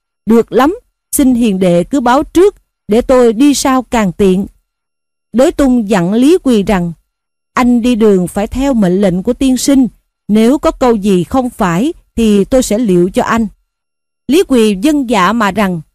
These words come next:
"Phép thuật tiên sinh cũng như La chân nhân vậy, có khi nào tôi dám khinh nhờn,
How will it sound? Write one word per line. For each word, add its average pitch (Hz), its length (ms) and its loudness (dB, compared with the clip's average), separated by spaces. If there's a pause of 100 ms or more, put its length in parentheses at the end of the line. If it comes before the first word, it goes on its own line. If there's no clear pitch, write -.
(300)
"Phép 415 160 -2
thuật 240 180 -2
tiên 285 160 0
sinh 269 280 -2
cũng 202 260 -2
như 277 200 0
La 254 180 0
chân 262 240 0
nhân 269 240 2
vậy, 208 300 -2 (220)
có 392 100 -2
khi 370 160 0
nào 226 300 0
tôi 285 140 -2
dám 277 200 -2 (100)
khinh 294 220 0
nhờn, 214 300 0